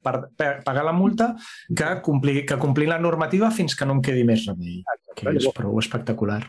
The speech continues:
Speaker 2: jo et dic, eh, vull dir, jo amb la meva empresa, eh, feia, però jo vaig fer cursos, és a dir, feia cursos de, de com fer complir la L P D, ara és la L P D,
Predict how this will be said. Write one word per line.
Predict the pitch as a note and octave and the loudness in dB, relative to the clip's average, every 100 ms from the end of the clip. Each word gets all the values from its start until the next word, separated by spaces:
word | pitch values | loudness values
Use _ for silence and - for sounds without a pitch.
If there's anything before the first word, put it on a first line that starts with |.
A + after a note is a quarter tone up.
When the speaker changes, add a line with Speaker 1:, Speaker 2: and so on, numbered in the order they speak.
| - | -2
Speaker 2:
jo | |
et | C#3+ A#2 | -2 0
dic, | C#3 C#3 | 0 2
eh, | D3+ | 2
vull | A2+ | 2
dir, | G2 | 0
jo | G2+ | 0
amb | A#2 B2+ | 2 4
la | B2 | 4
meva | B2+ | 2
empresa, | B2 C3+ C3+ F3 A3 - _ _ - | 2 2 2 0 -2 -6 _ _ -4
eh, | G#2+ G2+ G2+ - - - - _ _ | -2 0 -4 -8 -16 -14 -16 _ _
feia, | - A#2+ G3 F3+ - - | -2 0 2 0 -4 -4
però | G#2+ G2+ | -2 0
jo | |
vaig | A2+ - | 0 0
fer | - | -2
cursos, | - G3+ A3+ A2 G2 - | 2 0 0 -6 -8 -10
és | - | -8
a | G2 | -6
dir, | G2 | -2
feia | B2 C3 - | 0 0 2
cursos | D3+ D3 G3+ D#3 | 0 2 2 2
de, | C3 B2+ A2 - _ _ | 2 2 0 -4 _ _
de | G#2+ - | -8 -2
com | C#3 C#3+ D3 | 0 0 2
fer | D3 | 0
complir | D#3+ C#3+ D3 D#3 | 4 2 4 4
la | B2 | 4
L | A2+ C3 C#3+ | 4 2 4
P | C3+ | 4
D, | D3 | 4
ara | E3+ C#3 | 4 2
és | C3+ | 2
la | B2+ | 2
L | B2 | 4
P | C#3 | 2
D, | B2+ | 2